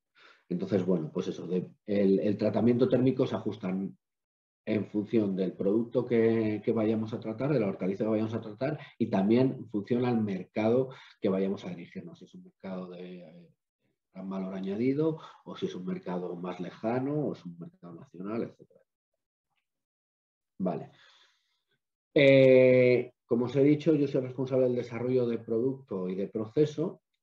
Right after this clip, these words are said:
y, y claro, pues, hemos trabajado con una serie tan grande de productos.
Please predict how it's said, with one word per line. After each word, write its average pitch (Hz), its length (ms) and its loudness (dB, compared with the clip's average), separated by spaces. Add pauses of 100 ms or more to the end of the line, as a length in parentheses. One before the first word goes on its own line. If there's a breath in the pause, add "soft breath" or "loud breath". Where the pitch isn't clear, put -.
(100)
y, 98 960 0 (440)
y 110 140 -8
claro, 110 500 -2
pues, - 220 -20 (140)
hemos 120 280 0
trabajado 127 540 2
con 98 320 -4 (460)
una 117 200 -2
serie 113 360 0
tan 110 280 -4
grande 120 280 -2
de 110 120 0
productos. 117 760 -2